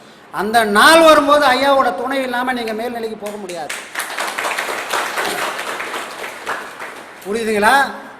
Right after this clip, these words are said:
அப்படி போய் சாட்சியா இருக்கிறார்ன்றத உணர்த்துற உலகத்துக்கு. நமக்கு வைராகியம் இருந்தா, நமக்கும் அப்படி ஒரு ஆசை இருந்தால் நாமளும் அதை நோக்கி பயணம் பண்ணணும்.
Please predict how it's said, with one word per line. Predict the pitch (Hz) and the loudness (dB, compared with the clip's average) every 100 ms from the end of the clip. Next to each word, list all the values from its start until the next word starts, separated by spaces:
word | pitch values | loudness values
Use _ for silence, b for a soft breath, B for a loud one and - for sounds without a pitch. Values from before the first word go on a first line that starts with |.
| 147 | -10
அப்படி | 180 220 214 | -6 -4 -4
போய் | 214 262 311 311 | -2 4 4 4
சாட்சியா | - 247 277 269 285 | 2 0 2 2 2
இருக்கிறார்ன்றத | 254 254 254 247 240 226 | 2 2 2 2 0 -2
உணர்த்துற | 214 269 294 294 254 | -2 -2 -2 -2 0
உலகத்துக்கு. | 247 254 247 214 196 233 294 302 - B B B - | -2 -2 -4 -4 -2 0 2 0 -2 B B B -18
நமக்கு | 151 175 233 226 262 | -6 -2 -2 0 2
வைராகியம் | 247 254 269 262 254 | 4 8 6 6 0
இருந்தா, | 240 247 226 | -2 2 4
நமக்கும் | 202 208 220 240 | 4 0 0 -2
அப்படி | 240 233 | -2 0
ஒரு | 233 214 | 0 2
ஆசை | 208 247 247 226 | 2 0 0 -2
இருந்தால் | 226 220 196 226 269 262 B B B - 135 | -2 0 2 2 0 -6 B B B -16 -6
நாமளும் | 165 202 202 202 226 | -2 0 0 0 -2
அதை | 196 | -2
நோக்கி | 190 202 202 | -4 -6 -6
பயணம் | 185 190 196 185 | -4 -2 -2 -4
பண்ணணும். | 175 165 160 165 143 | -4 -6 -4 -4 -6